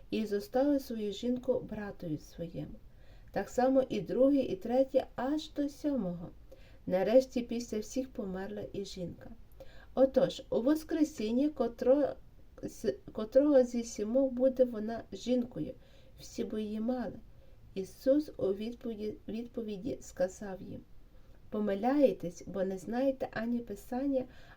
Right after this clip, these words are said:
ані Божої сили. У воскресіння не женяться й не виходять заміж, а є як ангели на небі. А щодо воскресіння мертвих, то хіба ви не читали Слова Божого,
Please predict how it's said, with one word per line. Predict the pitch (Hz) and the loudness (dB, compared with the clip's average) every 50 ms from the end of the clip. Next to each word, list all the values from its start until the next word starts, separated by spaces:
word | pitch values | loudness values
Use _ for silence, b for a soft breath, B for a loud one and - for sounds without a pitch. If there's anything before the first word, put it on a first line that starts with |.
| B - | B -6
ані | 220 226 233 226 220 | -4 -2 -2 -2 -2
Божої | 165 - 226 262 294 285 - 269 254 254 254 | -4 0 0 0 0 2 2 2 2 4 2
сили. | 240 - - - 285 277 254 - 175 - - - - B B B B B B - | 0 -2 -4 0 2 2 2 2 0 -4 -6 -12 -18 B B B B B B -6
У | - 208 | -4 -2
воскресіння | 190 202 208 - - - 180 196 196 - - 240 247 247 247 233 190 | -2 -2 -4 -4 -6 -2 -2 -2 -2 0 0 2 4 4 4 2 0
не | 196 202 185 185 | 0 0 0 -2
женяться | 180 - 214 226 254 269 262 247 240 - 254 | -2 -2 -2 0 2 4 4 2 2 2 0
й | 247 | 0
не | 240 233 226 | 0 0 -2
виходять | 214 208 214 - - 262 262 254 254 233 226 | -4 -6 -8 -2 0 0 2 2 0 -4 -4
заміж, | - - 262 262 254 - - - - - B B B B B B B - - | -2 -2 -2 0 0 -2 -4 -6 -8 -12 B B B B B B B -18 -10
а | - 185 185 180 | -8 -4 -4 -4
є | 185 - - 220 247 262 | -4 -4 0 4 6 8
як | 262 240 240 - - - - - - | 8 6 4 -4 -12 -20 -20 -12 -6
ангели | - 240 277 285 285 262 262 247 233 240 240 | -4 0 2 2 2 2 2 -2 -2 0 0
на | 240 247 | 0 0
небі. | 247 254 269 254 226 170 - - - - - - b b b b b b b b b - - - | 2 0 0 0 0 -2 -4 -6 -10 -16 -18 -20 b b b b b b b b b -20 -14 -8
А | - 196 202 196 | -6 -4 -4 -4
щодо | - - - 269 277 269 - 247 233 | -6 0 4 4 4 8 6 4 4
воскресіння | 220 220 220 - - 190 208 - - 262 262 254 247 240 208 | 4 -4 -10 -6 -6 -6 -6 -4 0 0 2 2 2 0 0
мертвих, | 202 196 214 233 269 277 302 - - 254 262 262 B B B B B - | -2 -4 -2 -4 -4 -4 -4 4 4 4 4 4 B B B B B -4
то | 202 233 | -2 -2
хіба | 233 - 214 180 214 240 262 | -2 -2 -4 -2 0 0 2
ви | 262 262 247 | 2 2 2
не | 240 233 233 | 2 0 -2
читали | - - 190 190 - 220 220 247 254 254 247 | -4 -6 -8 -6 -6 -4 -2 0 0 0 0
Слова | 247 - 240 220 226 226 | -2 -6 -6 -6 -6 -6
Божого, | 226 - 214 233 240 240 - 247 240 226 233 | -8 -6 -6 -6 -6 -6 -6 -6 -8 -8 -10